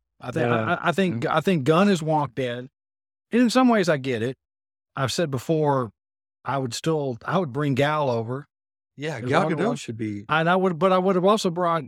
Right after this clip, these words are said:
Speaker 1: you know, Henry over as Superman. But, you know, I, I don't.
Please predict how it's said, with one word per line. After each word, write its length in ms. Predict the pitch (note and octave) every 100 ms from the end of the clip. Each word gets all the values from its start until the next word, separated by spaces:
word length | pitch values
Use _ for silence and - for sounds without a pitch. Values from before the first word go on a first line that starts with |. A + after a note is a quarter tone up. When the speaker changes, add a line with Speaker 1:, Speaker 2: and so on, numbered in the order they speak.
| - _
Speaker 1:
you 120 | E3+
know, 220 | D3 B2+ B2+
Henry 560 | E3+ F#3 C3 G#2+ G2 -
over 340 | C3+ A#2+ A#2+
as 100 | G2+
Superman. 500 | - C#3 A#2+ G#2 F#2 - _ _ _ _ _
But, 500 | G#2+ A2 B2+ B2 - _ _ _ _ _ _ _ _ _ _ _
you 120 | E3
know, 160 | A2 - -
I, 380 | D3 C#3+ A#2+ C#3
I 20 |
don't. 400 | C#3 C3 A#2+